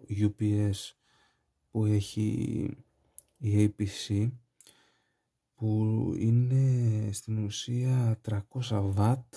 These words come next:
πεντακόσια βολταμπέρ. Ε, το δικό μου το εφτακόσια το είχα πάρει τότε εκατόν εξήντα ευρώ. Αυτό που σας λέω εγώ κάνει εβδομήντα, εβδομήντα, εβδομήντα δύο. Ε,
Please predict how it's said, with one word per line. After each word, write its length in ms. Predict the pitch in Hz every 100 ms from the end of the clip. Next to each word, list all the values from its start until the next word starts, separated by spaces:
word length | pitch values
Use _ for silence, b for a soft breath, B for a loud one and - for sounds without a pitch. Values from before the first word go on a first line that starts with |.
| - _ b b b b b
πεντακόσια 500 | - 107 107 127 127
βολταμπέρ. 580 | 117 110 107 107 107 95 101 - _ _ _ _ _ _ _ _ _
Ε, 460 | 110 101 104 104 - -
το 140 | 104
δικό 240 | 101 101 127
μου 100 | 135
το 80 |
εφτακόσια 540 | 113 - 107 104 - 120
το 100 | 123
είχα 140 | 120 113
πάρει 240 | 117 117
τότε 220 | 117 120
εκατόν 280 | 113 104 120
εξήντα 340 | 117 - 120 101
ευρώ. 560 | 98 101 104 135 - -
Αυτό 280 | 98 131
που 80 | 127
σας 200 | 113 104
λέω 180 | 117 123
εγώ 240 | 107 123
κάνει 200 | 131 127
εβδομήντα, 720 | 131 117 117 127 117 110 98 - _ _ _ _ _ _ _
εβδομήντα, 400 | 104 101 110 123
εβδομήντα 400 | 110 110 107 107
δύο. 320 | 110 101 95 _ B B B B B B B B B B B -
Ε, 380 | 110 107 113